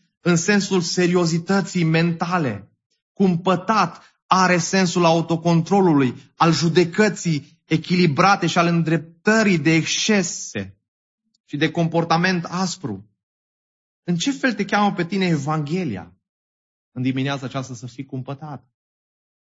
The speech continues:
Poate în relațiile de prietenie? Poate cum dormi? Câte ore dormi?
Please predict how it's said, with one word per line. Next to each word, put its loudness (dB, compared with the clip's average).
Poate -8
în -4
relațiile -4
de -6
prietenie? -8
Poate -6
cum -12
dormi? -10
Câte -6
ore -2
dormi? -12